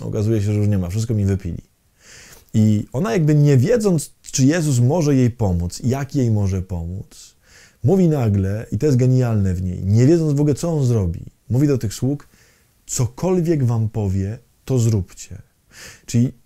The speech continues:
ona nie wie, czego się spodziewać. Może powie:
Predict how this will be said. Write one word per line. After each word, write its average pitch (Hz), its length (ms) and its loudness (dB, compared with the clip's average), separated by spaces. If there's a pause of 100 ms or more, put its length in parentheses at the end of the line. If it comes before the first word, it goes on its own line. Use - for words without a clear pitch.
(160)
ona 175 280 -2
nie 165 240 4
wie, 220 120 4
czego 180 220 2
się 143 120 -4
spodziewać. 110 580 -2
Może 202 280 4
powie: 156 560 2